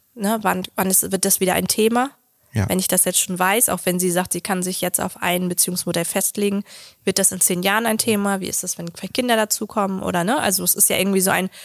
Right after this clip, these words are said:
Speaker 1: ein Dauerwert-, Wertekonflikt, der so über einen schwebt, ne?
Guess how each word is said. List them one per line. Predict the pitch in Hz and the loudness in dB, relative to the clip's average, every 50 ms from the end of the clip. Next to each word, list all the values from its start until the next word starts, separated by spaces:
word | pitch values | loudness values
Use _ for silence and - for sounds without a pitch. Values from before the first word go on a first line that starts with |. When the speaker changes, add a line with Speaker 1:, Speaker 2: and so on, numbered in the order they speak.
| - - - - - _ _ _ | -20 -20 -20 -20 -20 _ _ _
Speaker 1:
ein | - 190 185 185 180 - _ _ | -4 -2 -2 -2 -4 -8 _ _
Dauerwert-, | - 196 202 240 254 262 262 220 190 185 180 185 196 214 269 311 - - - - - - | 0 4 6 6 6 6 6 4 4 4 6 6 6 4 2 0 0 -2 -2 -2 -2 -2
Wertekonflikt, | - 190 202 202 190 208 - - 233 - - 233 233 - - 247 247 254 - _ - | -6 -4 0 0 0 2 2 0 0 0 0 0 0 0 2 2 2 0 0 _ 0
der | 185 190 185 | 0 2 4
so | 185 185 175 | 2 2 2
über | - - 220 208 190 185 - | 2 0 0 2 2 2 2
einen | - 180 170 175 | 2 0 2 2
schwebt, | - - - 185 165 165 - _ _ - | 2 2 2 0 -4 -6 -8 _ _ -4
ne? | 185 214 320 | -2 -2 -2